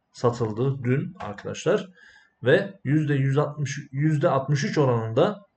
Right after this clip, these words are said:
bir el değiştirme oranı var arkadaşlar. E, güzel. Halen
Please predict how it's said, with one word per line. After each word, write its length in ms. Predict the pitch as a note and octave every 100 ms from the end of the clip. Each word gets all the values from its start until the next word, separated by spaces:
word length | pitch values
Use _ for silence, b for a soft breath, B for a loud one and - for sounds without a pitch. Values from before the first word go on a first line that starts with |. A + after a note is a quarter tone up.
| _ _
bir 260 | C#3+ G3 F3+
el 220 | D3 D#3 C#3
değiştirme 680 | C#3 - A#2+ B2+ F3 F3+ - -
oranı 640 | C3+ C3 C#3+ F3+ F3+ - _ _
var 220 | A#2 C#3 D3
arkadaşlar. 580 | B2 A#2+ A#2 - - - _ _ _ _ -
E, 60 |
güzel. 500 | F3 A#3+ E3+ D3 F3+ - _ _ _ _ _
Halen 540 | - G#3 G3 C#3+ D3